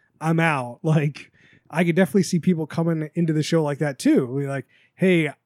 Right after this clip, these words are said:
I make sure there's no bugs in my fucking apartment. Like, I'm not coming here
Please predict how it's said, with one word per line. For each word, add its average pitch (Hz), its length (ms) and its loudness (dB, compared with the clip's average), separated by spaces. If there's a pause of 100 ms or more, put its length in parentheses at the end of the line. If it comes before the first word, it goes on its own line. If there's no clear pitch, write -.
(160)
I 180 140 4
make 175 160 2
sure 190 120 4
there's 165 120 2
no 175 100 2
bugs 156 300 0
in 147 60 0
my 139 140 -2
fucking 160 280 -4
apartment. 135 540 -4
Like, 135 280 -10 (380)
I'm 165 80 -2
not 170 240 0
coming 180 320 2
here 170 580 2